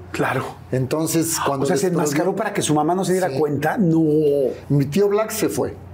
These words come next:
Speaker 2: Y mi papá, eh, se, se enmascaró y mi abuela, pues, veía y no, no había ningún Guzmán.
Speaker 1: ¿Ya se llamaba El Santo?
Speaker 2: No.
Speaker 1: Ok.
Speaker 2: Empezó, eh, primero como El Hombre Rojo.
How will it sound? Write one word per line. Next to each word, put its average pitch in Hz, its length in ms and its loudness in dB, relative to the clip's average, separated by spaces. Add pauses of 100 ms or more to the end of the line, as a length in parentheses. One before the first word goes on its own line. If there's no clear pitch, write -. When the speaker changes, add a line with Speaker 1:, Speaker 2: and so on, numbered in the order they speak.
(600)
Speaker 2:
Y 135 160 2
mi 131 240 2
papá, 156 560 -2
eh, 135 100 2
se, 104 640 0
se - 160 -2
enmascaró 135 600 0
y 156 160 2
mi 127 100 2
abuela, 123 360 0
pues, 117 140 0
veía 131 440 2
y 127 100 0
no, 117 380 0 (120)
no 120 140 0
había 127 180 2
ningún 120 300 2
Guzmán. 120 420 0 (320)
Speaker 1:
¿Ya 180 140 2
se 180 120 -2
llamaba 160 260 2
El 147 80 0
Santo? 151 460 -4 (200)
Speaker 2:
No. 135 220 2 (580)
Speaker 1:
Ok. - 120 -8 (280)
Speaker 2:
Empezó, 127 880 0 (300)
eh, 110 440 2
primero 139 440 0
como 127 200 -2
El 120 80 0
Hombre 123 220 2
Rojo. 123 360 -4